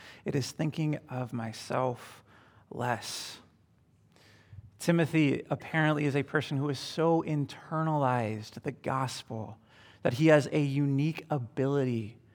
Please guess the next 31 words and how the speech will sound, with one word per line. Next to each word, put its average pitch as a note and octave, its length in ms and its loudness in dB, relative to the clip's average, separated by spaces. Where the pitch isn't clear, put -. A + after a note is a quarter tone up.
to D3+ 100 0
be C#3+ 100 2
genuinely C#3 640 2
concerned A#2+ 600 -4
for A#2+ 100 -12
the C3+ 80 -8
welfare A2+ 580 -6
of - 240 -10
others. - 640 -12
And D#3 140 4
why D#3 180 10
do G#3+ 100 8
I G#3 60 6
say G3 120 4
that D#3+ 140 0
that D#3+ 160 6
is D3+ 100 2
a D3 40 2
matter D3 360 2
of C#3 80 2
internalizing C#3+ 720 -2
the B2+ 80 0
gospel? C#3+ 680 -4
Well, F#3 100 10
because F#3 280 6
at G3 100 6
the E3+ 80 10
heart F#3+ 800 4
of D3+ 200 4
the D#3+ 80 2
gospel C#3 760 -2